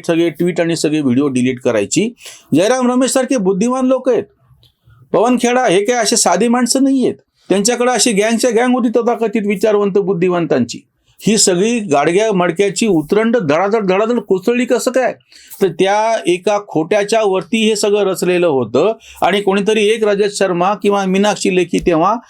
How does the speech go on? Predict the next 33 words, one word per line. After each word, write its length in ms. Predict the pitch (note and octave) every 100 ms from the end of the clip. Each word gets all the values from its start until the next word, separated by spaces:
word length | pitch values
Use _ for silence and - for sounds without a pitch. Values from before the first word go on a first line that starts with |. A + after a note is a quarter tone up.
| _
किंवा 300 | - F#3+ G#3
त्या 280 | F#3 G3+ E3+
सुरतच्या 520 | - E3+ G3+ G3+ G#3+
न्यायालयामध्ये 640 | G3+ G3 G3 F#3+ F#3 F#3 F3+ F3
खटला 260 | D#3 E3+
दाखल 300 | D#3+ D#3+ D#3
केलेला 340 | C#3+ C#3 D3+ G3+
किंवा 240 | G3+ G3+
आपल्याकडे 460 | F#3+ G3 G3+ G3+ G3
भिवंडीच्या 560 | C#3+ F#3 G3+ G3+ G#3
न्यायालयात 340 | F#3+ F3+ F3 E3+
खटला 240 | E3+ D#3+ E3
दाखल 280 | D3 D#3 C3+
केला, 260 | A#2+ D#3 G3+ - - -
एक 240 | C3 A3 -
कोणीतरी 400 | G#3+ G#3+ A3 A3+
ठामपणे 480 | - G#3 G#3 G#3
उभं 240 | G3+ G3 G3
राहतं 260 | G3 F#3+
आणि 200 | G#3+ G3+
ते 120 | F#3+ G3+
आधार 360 | F3+ E3+ G3
काढतं 320 | G3+ F#3+ F3
की 120 | G#3 G#3
धाड 260 | D#3+ F3
धाड 200 | F3+ F3+
धाड 200 | F3 F3
धाड 200 | E3+ E3+
धाड 200 | D#3+ D#3+
धाड 140 | D#3+ F3 - - - -
हे 80 | D#3
सगळं 280 | D#3 C#3+ C#3+
कोसळतं. 540 | C#3 C3 C3 G#2+ -